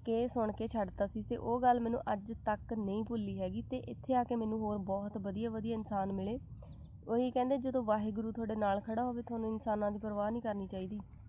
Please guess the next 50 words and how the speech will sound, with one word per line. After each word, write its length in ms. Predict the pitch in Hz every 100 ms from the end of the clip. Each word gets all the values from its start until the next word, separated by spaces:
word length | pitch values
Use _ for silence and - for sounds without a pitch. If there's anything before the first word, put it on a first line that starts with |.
| - - - - -
ਤੇ 140 | 254 - - - -
ਬਹੁਤ 340 | 208 226 240
ਵਧੀਆ 280 | 240 226 262
ਲੋਕ 260 | 254 226 233
ਮਿਲੇ 260 | 214 202
ਮੈਨੂੰ 300 | 208 214 220
ਤੇ 80 | 226
ਉਹਨਾਂ 160 | 233 247
ਨੇ 60 |
ਮੇਰਾ 160 | 254 247
ਬਹੁਤ 340 | 208 208 214 214
ਜ਼ਿਆਦਾ 340 | 202 208 202 202
ਸਾਥ 300 | 202 196 202
ਦਿੱਤਾ, 360 | 180 - 196 - - - - - - - - -
ਕੰਮ 280 | 202 208 208
'ਤੇ 140 | 208
ਵੀ 140 | 202 208
ਬਹੁਤ 340 | 202 202 202
ਵਧੀਆ 300 | 202 196 226
ਮਿਲੇ। 340 | 233 208 202 202 - - - - -
ਸੋ 80 |
ਮੇਰੇ 180 | 262 269
ਕਹਿਣ 280 | 269 254 269
ਦਾ 80 | 285
ਮਤਲਬ 340 | 277 277 269
ਇਹ 120 | 254
ਸੀ 140 | 254 277
ਕਿ 200 | 277 277 -
ਤੁਸੀਂ 260 | 269 262 269
ਆਪਣੇ 260 | 254 269
ਰਸਤੇ 360 | 247 226 - 247
ਚੱਲੀ 360 | 233 220 220 226
ਜਾਓ, 200 | 233 240
ਤੁਹਾਨੂੰ 300 | 254 254 247
ਕਦੇ 280 | 240 254
ਵੀ 140 | 262 262
ਪਰਵਾਹ 420 | 247 220 214 240
ਨਹੀਂ 120 | 262
ਕਰਨੀ 240 | 233 214 208
ਚਾਹੀਦੀ। 280 | 220 220
ਤੇ 120 | 240 247
ਜੇ 200 | 247 247
ਮੈਂ 140 | 240
ਉੱਥੇ 280 | 240 - 262
ਇਹ 40 |
ਸੋਚ 280 | 269 254 233
ਕੇ 160 | 240 233
ਰੁਕ 180 | 220
ਜਾਂਦੀ 340 | 220 220 214 220
ਕਿ 220 | 262